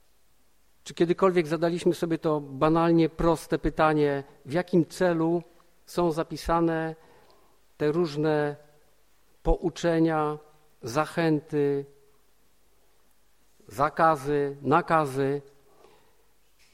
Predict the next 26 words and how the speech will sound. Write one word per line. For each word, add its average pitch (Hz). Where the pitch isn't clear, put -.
Myślę, 139
że, 139
że 127
chyba 135
tak, -
<laughs> 143
bo 135
bez 139
tego 151
to 156
w 147
ogóle 151
byśmy 147
byli 147
jak 147
dzieci 143
we 120
mgle. 110
Jeśli 143
zadaliśmy 196
sobie 190
to 190
pytanie, 147
to 151
odpowiedź 165
jest, -